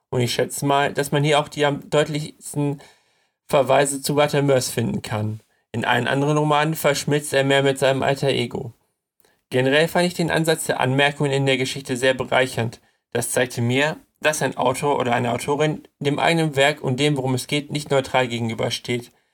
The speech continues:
Gerade auch, wenn man den sehr deutlichen politischen Ton in der Geschichte bedenkt.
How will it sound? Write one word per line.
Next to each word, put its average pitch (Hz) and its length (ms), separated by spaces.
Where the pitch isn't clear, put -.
Gerade 120 360
auch, - 240
wenn 156 100
man 156 160
den 156 180
sehr 151 180
deutlichen 139 420
politischen 131 460
Ton 127 200
in 127 120
der 131 100
Geschichte 135 440
bedenkt. 110 460